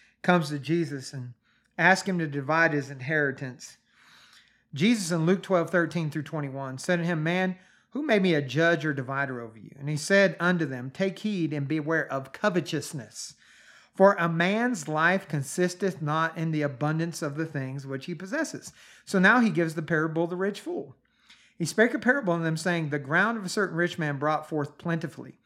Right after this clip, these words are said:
And he thought within himself, saying, What shall I do? Because I have no room where to bestow my fruits." And he said, "This will I do. I will pull down my barns and will build greater.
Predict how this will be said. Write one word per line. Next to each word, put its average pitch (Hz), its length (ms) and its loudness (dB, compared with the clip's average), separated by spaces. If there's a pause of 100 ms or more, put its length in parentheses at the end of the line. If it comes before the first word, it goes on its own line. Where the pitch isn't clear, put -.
(460)
And 180 100 6
he 190 60 6
thought 226 280 6
within 208 280 0
himself, 156 420 -2
saying, 165 240 0
What 208 160 0
shall 214 180 -6
I 190 80 -2
do? 226 240 -8 (540)
Because 190 300 6
I 226 100 4
have 214 160 6
no 202 140 6
room 190 340 4
where 190 160 6
to 175 80 -2
bestow 165 320 0
my 175 160 2
fruits." 180 420 -2
And 170 80 -2
he 160 80 2
said, 170 300 2
"This 220 240 0
will 127 160 -6
I 117 80 -10
do. 120 300 -12 (400)
I 180 100 6
will 180 140 2
pull 185 160 -4
down 165 180 2
my 147 120 -2
barns 139 540 -4
and 156 120 -2
will 139 80 0
build 135 240 -4
greater. 147 460 -2